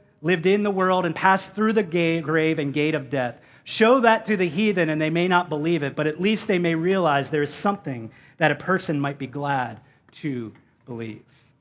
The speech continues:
This is what we are being given in this vision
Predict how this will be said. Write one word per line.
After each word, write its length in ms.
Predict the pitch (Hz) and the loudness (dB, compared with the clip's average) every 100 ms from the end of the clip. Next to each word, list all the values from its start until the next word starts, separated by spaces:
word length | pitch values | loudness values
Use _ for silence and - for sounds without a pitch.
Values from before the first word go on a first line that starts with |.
| _ _ _ _ _ _ _ _ _ _ _ _ | _ _ _ _ _ _ _ _ _ _ _ _
This 200 | 254 262 | 2 2
is 160 | 208 | 0
what 440 | 202 185 170 - - _ _ - | 4 4 4 -2 -20 _ _ -4
we 160 | 180 | 0
are 80 | 165 | 2
being 280 | 156 160 139 | 2 0 0
given 300 | 165 185 147 | 0 0 0
in 140 | 135 | -2
this 160 | 139 113 | -4 -4
vision 580 | 139 190 135 120 110 | -2 -2 -2 -8 -10